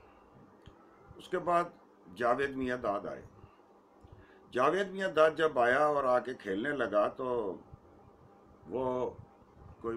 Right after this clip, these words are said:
पाँचवीं छठी बॉल के ऊपर वो जो लड़का छोटे से स्टार्ट के साथ गेंद करता था,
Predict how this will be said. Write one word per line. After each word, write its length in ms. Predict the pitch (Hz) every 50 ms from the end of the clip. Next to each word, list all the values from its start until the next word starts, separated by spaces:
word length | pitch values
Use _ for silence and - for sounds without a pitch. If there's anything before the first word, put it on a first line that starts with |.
| 113 - -
पाँचवीं 360 | 113 127 123 120 - 143 143
छठी 280 | - - 104 98 147 156
बॉल 280 | 131 110 101 98 95 92
के 120 | 95 110
ऊपर 460 | 101 85 80 - 90 87 92 113 117 - - - _ - - - - - - - - - - - - - - - - - - - - -
वो 100 | 101 120
जो 120 | 120 131 127
लड़का 320 | 120 113 107 - - 101 101 - 113 107 - - -
छोटे 260 | - - 104 92 117 110
से 160 | - 117 107
स्टार्ट 360 | - - - 110 101 101 101
के 80 | - 104
साथ 300 | - - 98 98 - 80 76
गेंद 260 | 90 92 95 95 95 -
करता 300 | 87 - - - 82 82
था, 200 | - - 92 98